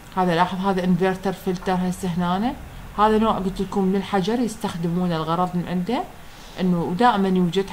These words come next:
ايضًا يضيف جمالية هو بي-، يعني، يعني اذا منتبهين الى جوانب الانهر ايضًا يوضع هذا النوع من الحجر يسمونه الاغراض التكسية.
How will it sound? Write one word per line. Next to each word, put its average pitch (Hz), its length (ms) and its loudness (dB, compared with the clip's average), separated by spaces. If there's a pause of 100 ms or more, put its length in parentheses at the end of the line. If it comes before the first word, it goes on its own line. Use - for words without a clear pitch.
ايضًا 214 180 0
يضيف 190 360 0
جمالية 185 600 4
هو 147 380 -4
بي-، 147 360 -4 (120)
يعني، 156 320 -8 (420)
يعني 160 180 -8 (560)
اذا 180 180 4
منتبهين 185 520 0
الى 185 260 2
جوانب 190 540 0
الانهر 175 580 0 (440)
ايضًا 220 220 4
يوضع 214 300 2
هذا 185 260 2
النوع 175 300 4
من 175 100 2
الحجر 165 420 -2
يسمونه 170 460 0
الاغراض 160 420 -2
التكسية. 139 600 -6